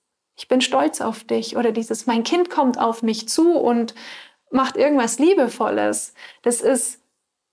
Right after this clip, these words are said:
das wahrzunehmen, kann schon mal die Beziehung so wahnsinnig besonders machen und auch diese Momente, die beiden Parteien Kraft geben und Energie geben, diese zu, zu mehren. Und die andere Variante resoniert vielleicht mehr mit Ihnen, wenn Sie gerade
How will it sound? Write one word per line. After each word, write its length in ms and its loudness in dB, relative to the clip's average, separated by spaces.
das 240 -10
wahrzunehmen, 720 0
kann 180 -6
schon 140 -4
mal 140 0
die 180 -2
Beziehung 460 -2
so 240 -2
wahnsinnig 920 0
besonders 600 2
machen 380 -4
und 260 -4
auch 220 -2
diese 260 0
Momente, 500 2
die 120 0
beiden 440 2
Parteien 600 -2
Kraft 520 -4
geben 300 2
und 100 0
Energie 440 -2
geben, 320 -4
diese 560 -2
zu, 120 -10
zu 180 0
mehren. 640 0
Und 160 2
die 80 2
andere 440 2
Variante 640 2
resoniert 460 4
vielleicht 420 0
mehr 280 4
mit 200 0
Ihnen, 320 2
wenn 160 4
Sie 100 2
gerade 600 2